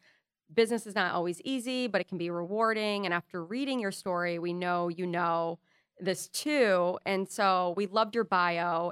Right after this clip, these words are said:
and, um, how it said, "Imagine being featured on the local news station at age sixteen as a strong high school leader, then finding out a few weeks later that you're pregnant. Hi, that was me.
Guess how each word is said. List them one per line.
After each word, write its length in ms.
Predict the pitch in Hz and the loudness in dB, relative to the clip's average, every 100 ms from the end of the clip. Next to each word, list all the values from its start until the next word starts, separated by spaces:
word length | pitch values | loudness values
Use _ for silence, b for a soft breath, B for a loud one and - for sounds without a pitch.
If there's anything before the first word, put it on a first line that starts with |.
| - | -4
and, 380 | 175 170 170 170 | -6 -4 -4 -2
um, 300 | 170 175 170 | -2 -4 -4
how 160 | 175 | -2
it 140 | 175 - | -2 0
said, 280 | 196 175 - _ _ _ _ 208 | 0 0 -2 _ _ _ _ 0
"Imagine 420 | 208 196 208 254 | 2 2 2 -2
being 180 | 269 254 | -2 -4
featured 540 | - 202 220 202 196 - - | -6 -6 -2 -2 -2 -4 -2
on 160 | 180 | -2
the 80 | 185 175 | -2 -2
local 380 | 185 190 240 240 | -4 -2 -2 -2
news 340 | 202 175 175 | 0 -2 -4
station 400 | - 175 165 175 | -4 -6 -4 -6
at 100 | 175 170 | -4 -6
age 180 | 165 | -8
sixteen 600 | - 208 - - 196 180 - | -8 -10 -12 -8 -6 -6 -6
as 140 | 170 | -8
a 60 | 160 | -10
strong 420 | - - 180 185 | -10 -2 0 -2
high 140 | 180 180 | -4 -8
school 260 | - 208 | -6 -6
leader, 360 | 170 165 165 170 b b b | -4 -2 -2 -4 b b b
then 120 | 196 | -4
finding 340 | - 190 196 196 | 0 0 2 0
out 100 | 180 | 0
a 20 | |
few 260 | - 208 196 | -4 -4 -2
weeks 300 | 208 - 196 | -2 -6 -4
later 260 | 175 180 | -2 -2
that 120 | 165 | -2
you're 80 | - | -4
pregnant. 500 | - - 165 151 120 - _ _ _ | -6 -8 -8 -8 -8 -12 _ _ _
Hi, 240 | 202 190 | 0 2
that 160 | 185 175 | 2 0
was 180 | 175 165 | 0 -2
me. 320 | 165 - | -6 -8